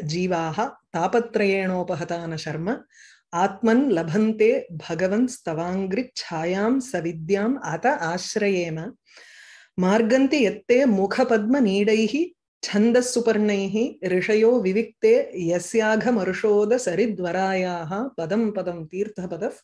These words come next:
பிரபன்னாக. ஆ, பகவானுடைய சிருஷ்டியை பத்தி, ஆ, மைத்ரேயர் விதுரருக்கு சொல்லும் பொழுது, அதாவது பகவான் மைத்ரேயருக்கு சொன்னதை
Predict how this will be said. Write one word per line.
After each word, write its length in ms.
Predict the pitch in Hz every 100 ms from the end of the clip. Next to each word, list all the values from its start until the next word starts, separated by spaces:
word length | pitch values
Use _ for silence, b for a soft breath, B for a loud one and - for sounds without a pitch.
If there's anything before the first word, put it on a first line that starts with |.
| _ _ -
பிரபன்னாக. 720 | 156 202 196 165 156 147 220 - B B B B B B B B B B _ _ _ _ -
ஆ, 360 | 190 180 170 185
பகவானுடைய 680 | 185 220 269 240 214 185 185 - -
சிருஷ்டியை 420 | 226 - 277 247
பத்தி, 460 | 226 208 254 320 - _ _ 294
ஆ, 280 | 202 175 170 165 - _ 247
மைத்ரேயர் 540 | 202 214 233 226 233 202
விதுரருக்கு 480 | 196 233 226 220
சொல்லும் 320 | 208 180 202 185
பொழுது, 360 | 170 165 - _ _ -
அதாவது 280 | 170 202 240
பகவான் 520 | 175 196 302 392 - _ -
மைத்ரேயருக்கு 560 | 185 190 233 226 202 214
சொன்னதை 480 | 202 180 202 190